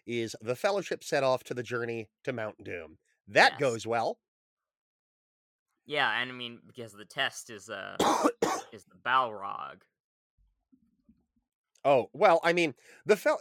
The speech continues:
Speaker 1: the Lord of the Rings is such a huge ass fucking story that,
Speaker 2: Yeah.
Speaker 1: uh, uh, y-, you could say that, like, I mean, each one of these steps is gonna last a couple hundred pages.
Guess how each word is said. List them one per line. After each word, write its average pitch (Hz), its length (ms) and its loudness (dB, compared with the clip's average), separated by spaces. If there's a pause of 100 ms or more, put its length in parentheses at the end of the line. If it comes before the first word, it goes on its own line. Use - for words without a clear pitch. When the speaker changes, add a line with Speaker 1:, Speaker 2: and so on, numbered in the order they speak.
Speaker 1:
the 170 180 6
Lord 349 200 0
of 311 40 -6
the 240 60 0
Rings 208 220 0
is 262 100 -6
such 180 240 -2
a 139 160 0 (220)
huge 165 760 -8
ass 143 340 2
fucking 135 640 -10
story 139 580 -4 (520)
that, 143 260 4 (240)
Speaker 2:
Yeah. 123 320 4
Speaker 1:
uh, 113 40 -6
uh, 107 240 0 (440)
y-, 127 160 -20
you 190 180 -6
could 170 220 -4
say 185 240 4
that, 147 160 4 (180)
like, 127 400 -2 (1800)
I 160 40 -4
mean, 160 220 -2 (140)
each 196 300 -8
one 160 200 4
of 127 80 -2
these 127 220 -6
steps - 340 -2
is 110 120 -12
gonna 127 200 2
last 113 360 -2
a 123 60 -10
couple 123 360 -2
hundred 98 380 -8
pages. - 580 -10